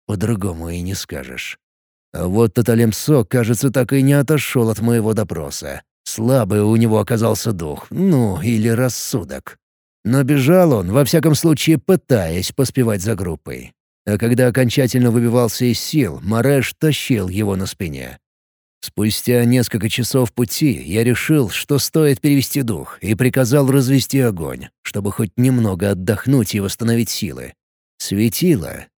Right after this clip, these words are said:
кажется, в этом мире его называют Аурес,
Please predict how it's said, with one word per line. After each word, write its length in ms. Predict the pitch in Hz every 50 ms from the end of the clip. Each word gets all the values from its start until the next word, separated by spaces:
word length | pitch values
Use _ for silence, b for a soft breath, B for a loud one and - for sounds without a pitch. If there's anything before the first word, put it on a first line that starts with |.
| _ _ -
кажется, 400 | 82 85 82 80 78 - 98 95
в 20 |
этом 260 | 95 - 101 95 95
мире 240 | 101 104 95 87 87
его 160 | 90 87 95
называют 540 | 101 101 90 92 101 104 104 104 101 98 -
Аурес, 640 | 98 95 92 98 113 127 117 95 - - - -